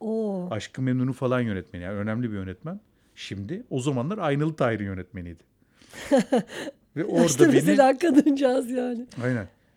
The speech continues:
Speaker 2: Ee, bir orada benim orada yazdığım şeyi almadılar ama Hilal diyalogları beğenmiş. Orada beni çağırdılar görüşmeye.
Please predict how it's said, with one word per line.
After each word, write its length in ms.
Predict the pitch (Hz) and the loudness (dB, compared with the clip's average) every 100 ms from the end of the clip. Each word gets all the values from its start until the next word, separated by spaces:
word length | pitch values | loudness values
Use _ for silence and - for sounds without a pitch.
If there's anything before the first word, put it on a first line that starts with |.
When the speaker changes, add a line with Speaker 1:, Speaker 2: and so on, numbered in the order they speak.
| _ - | _ -8
Speaker 2:
Ee, 640 | 110 104 104 104 104 98 | -4 -4 -4 -4 -6 -6
bir 240 | 165 220 - _ | -6 -8 -12 _
orada 520 | 156 160 147 170 190 - _ _ _ _ _ 131 | -4 -4 -2 -2 -2 -6 _ _ _ _ _ -10
benim 240 | 131 165 | -6 -4
orada 240 | 160 147 160 165 | -4 -4 -8 -6
yazdığım 420 | 147 131 135 170 | -2 -2 -2 -6
şeyi 460 | - 170 165 160 - _ _ - | -4 -4 -4 -8 -14 _ _ -4
almadılar 560 | 131 175 180 120 110 127 | 0 0 -2 -4 -4 -4
ama 340 | 233 214 110 _ _ _ - | -4 -6 -8 _ _ _ -12
Hilal 280 | 131 156 196 - 127 | -4 -2 -4 -8 -6
diyalogları 580 | 139 143 139 156 156 143 | -4 -2 -4 -6 -4 -2
beğenmiş. 540 | 113 113 220 - - _ _ - | -2 -2 -4 -6 -18 _ _ -6
Orada 260 | 143 143 | -4 -2
beni 280 | 127 185 202 _ _ | -4 -6 -10 _ _
çağırdılar 540 | - 180 165 151 139 117 | -6 -2 -2 -2 -4 -2
görüşmeye. 580 | 107 98 - 101 131 | -4 -6 -8 -10 -10